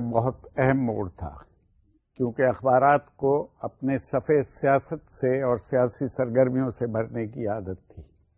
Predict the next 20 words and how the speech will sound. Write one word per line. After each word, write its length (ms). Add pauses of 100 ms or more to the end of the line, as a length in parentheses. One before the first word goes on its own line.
(1400)
اب 180
اخبارات 600
کو 100
ایک 240
مسئلہ 400
درپیش 500
تھا 180 (1000)
کہ 160
وہ 200 (120)
اپنے 480 (120)
قارئین 680 (160)
کے 180 (480)
انٹرسٹ 680
کو 280
برقرار 600
رکھنے 380
کے 140
لیے 320 (1120)
کون 300 (140)
سے 140